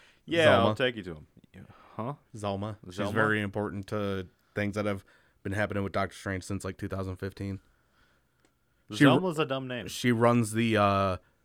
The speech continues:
Speaker 2: Strange Academy.
Speaker 1: Hmm. Weird.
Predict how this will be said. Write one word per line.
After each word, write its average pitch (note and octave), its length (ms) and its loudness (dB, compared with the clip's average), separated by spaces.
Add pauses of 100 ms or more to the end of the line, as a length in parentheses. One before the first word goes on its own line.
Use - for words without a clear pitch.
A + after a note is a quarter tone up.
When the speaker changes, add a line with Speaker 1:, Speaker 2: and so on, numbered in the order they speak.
(180)
Speaker 2:
Strange G#2 360 0
Academy. F#2 520 -4 (2500)
Speaker 1:
Hmm. G#2 120 -14 (3250)
Weird. G#2 400 -4